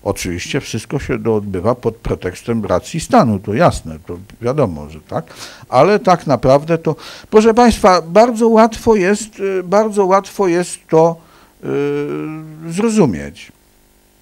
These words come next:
Wyjaśnię na przykładzie czterech wiekopomnych reform charyzmatycznego premiera Buzka.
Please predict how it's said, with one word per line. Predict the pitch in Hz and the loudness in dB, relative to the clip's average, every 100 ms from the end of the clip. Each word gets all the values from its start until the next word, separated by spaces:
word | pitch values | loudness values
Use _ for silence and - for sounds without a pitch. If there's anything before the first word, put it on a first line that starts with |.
| _ _ _ _ - - _ - _ _ _ _ - | _ _ _ _ -20 -20 _ -20 _ _ _ _ -6
Wyjaśnię | 110 160 196 - 180 | 2 6 6 4 0
na | 170 165 | 2 0
przykładzie | - 131 123 165 156 165 165 165 _ _ _ _ 117 | 0 -6 2 2 4 0 -2 -4 _ _ _ _ -12
czterech | 104 - 185 180 147 | -8 4 6 6 2
wiekopomnych | 127 156 147 - 170 165 135 123 | 0 0 0 2 2 2 -2 0
reform | 139 165 160 151 | 2 2 0 -2
charyzmatycznego | 127 147 143 139 131 131 - 151 147 | -2 0 0 0 -2 -2 -4 -2 0
premiera | 147 127 127 127 127 | 0 0 2 4 4
Buzka. | 107 98 - - - | 2 -4 -8 -14 -16